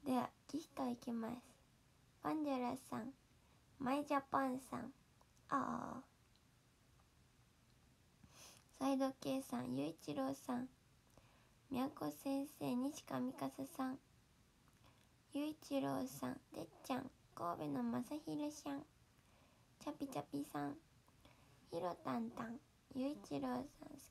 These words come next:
けえもんくん、ちゃこきっちゃん、さとしん、からこんやろう、そういちろうさん、くりちゃん、森健銀河さん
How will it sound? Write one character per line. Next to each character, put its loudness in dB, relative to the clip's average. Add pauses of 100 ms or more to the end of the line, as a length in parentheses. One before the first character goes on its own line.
け -2
え 2
も 2
ん -2
く -4
ん、 2
ち -8
ゃ -4
こ -6 (100)
き -2
っ -2 (180)
ち -4
ゃ 2
ん、 -2
さ -6
と -4
し -4
ん、 0
か -2
ら 0
こ -2
ん 0
や 0
ろ 0
う、 -8 (1300)
そ 0
う 0
い -4 (120)
ち 0
ろ 4
う 0
さ -2
ん、 0
く -6
り -4 (100)
ち -4
ゃ 0
ん、 -6 (720)
森 2
健 0
銀 2
河 2 (100)
さ -4
ん -6